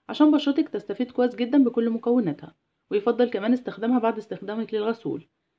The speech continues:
هتاخدي بقى بعد كده من الوصفة دي وتفرديها على كامل الوجه وعلى الرقبة وعلى الإيدين،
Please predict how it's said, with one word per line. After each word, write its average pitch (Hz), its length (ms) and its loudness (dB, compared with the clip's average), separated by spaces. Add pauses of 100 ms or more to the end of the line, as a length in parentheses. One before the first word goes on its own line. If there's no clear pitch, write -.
(240)
هتاخدي 285 300 4
بقى 262 160 2
بعد 240 220 0
كده 247 200 0
من 254 120 6
الوصفة 208 340 -2
دي 233 80 -2
وتفرديها 247 420 0
على 226 140 0
كامل 220 280 -2
الوجه 220 360 0
وعلى 190 240 -2
الرقبة 202 380 -2
وعلى 202 200 -4
الإيدين، 185 420 -4